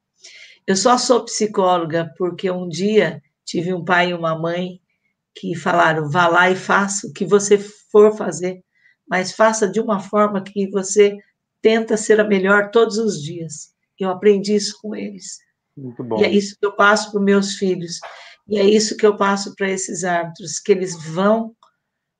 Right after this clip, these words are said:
Speaker 1: pra onde for e que eles entrem em campo sendo o melhor que eles podem.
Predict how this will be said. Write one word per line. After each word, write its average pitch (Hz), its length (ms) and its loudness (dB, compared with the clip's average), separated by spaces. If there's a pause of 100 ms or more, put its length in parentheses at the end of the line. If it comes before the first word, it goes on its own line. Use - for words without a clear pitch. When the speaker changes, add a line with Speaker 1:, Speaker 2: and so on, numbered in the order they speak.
Speaker 1:
pra 185 240 0
onde 220 300 0
for 170 480 -2 (460)
e 185 120 -6
que 185 180 -4
eles 190 360 -2
entrem 202 520 0
em 185 80 -12
campo 196 380 -4
sendo 196 360 -2
o 196 60 2
melhor 190 440 2
que 214 100 2
eles 208 220 2
podem. 160 500 2